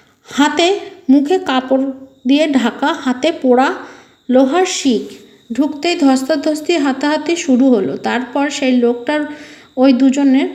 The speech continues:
গোটা শরীরে ছ্যাঁকা দিতে শুরু করলো, হাত পা পিঠ মোড়া করে বেঁধে ঘর থেকে লতাকে বের করে দিল। ওদের বলল, "খুব শখ না তোদের মেয়েদের শরীরের উপভোগ করা?" বলেই ধারালো ছুরি দিয়ে ওদের যৌনাঙ্গের উপর আঘাত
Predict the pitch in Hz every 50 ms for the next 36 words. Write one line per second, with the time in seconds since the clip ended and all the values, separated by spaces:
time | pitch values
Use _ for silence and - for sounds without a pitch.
0 | - - 240 233 226 254 240 254 262 277 269 - 285 247 247 247 285 311 330 330
1 | - - 277 240 226 - 240 240 233 247 233 285 349 330 - - 247 214 226 220
2 | - 214 180 143 113 117 185 202 - - 247 247 247 - - - 254 277 392 403
3 | - - - 269 262 262 262 254 247 240 240 247 247 254 254 254 - 277 269 320
4 | 427 466 - - - - - - _ - 220 214 240 240 214 196 202 196 185 185
5 | - - - - 240 226 220 254 269 262 269 - - 320 302 311 359 381 370 302
6 | 233 240 240 - 262 262 262 311 302 254 254 254 269 262 - 294 311 330 381 403
7 | - - - 233 208 196 175 - 131 - - - - - - - _ _ - 240
8 | 247 240 277 294 277 285 294 269 254 220 185 175 208 - - - - 392 403 392
9 | - 392 415 427 427 - 370 - - - 240 240 240 277 370 427 392 311 254 247
10 | 247 247 254 262 277 277 285 311 370 - - - - - 247 240 254 269 262 285
11 | 302 302 277 233 262 269 269 277 277 269 302 - - - 302 285 302 392 480 -
12 | - - - - - - - - - 247 240 294 302 311 294 311 359 370 311 285
13 | 262 269 269 294 302 311 330 330 - - 294 269 285 262 247 277 285 302 330 339
14 | 294 254 233 254 247 220 - 226 233 240 247 254 262 262 269 269 285 285 277 277
15 | 330 381 370 302 240 214 208 226 233